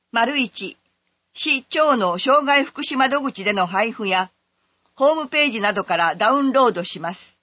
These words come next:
丸二、カードに必要なことを書いてください。うまく書けない場合は、家族や支援者と一緒に相談して書いてください。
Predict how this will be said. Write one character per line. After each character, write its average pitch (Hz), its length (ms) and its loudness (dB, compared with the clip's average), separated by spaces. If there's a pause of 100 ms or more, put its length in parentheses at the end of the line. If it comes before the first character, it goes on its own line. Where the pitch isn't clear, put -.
(1160)
丸 240 300 2
二、 220 240 -4 (680)
カ 330 160 4
ー 320 60 6
ド 247 120 -2
に 208 140 -2
必 - 200 -8
要 269 140 4
な 254 120 2
こ 240 120 -8
と 247 180 0
を 190 100 0
書 277 100 2
い 262 100 0
て 196 120 -4
く 170 100 -14
だ 165 120 -6
さ 175 160 -10
い。 156 120 -14 (800)
う 240 60 -6
ま 294 120 2
く 226 140 -4
書 190 100 -4
け 285 120 0
な 269 140 0
い 208 100 2
場 180 160 0
合 180 160 0
は、 170 200 -2 (360)
家 294 120 -2
族 254 240 -6
や 180 140 0
支 - 160 -8
援 277 160 0
者 220 160 -4
と 175 100 -12
一 170 80 -6
緒 - 200 -6
に 214 120 -4
相 226 220 0
談 247 220 0
し - 60 -6
て 240 160 -6
書 247 100 0
い 226 100 -4
て 175 100 -8
く 160 120 -16
だ 156 120 -12
さ 160 160 -14
い。 143 100 -16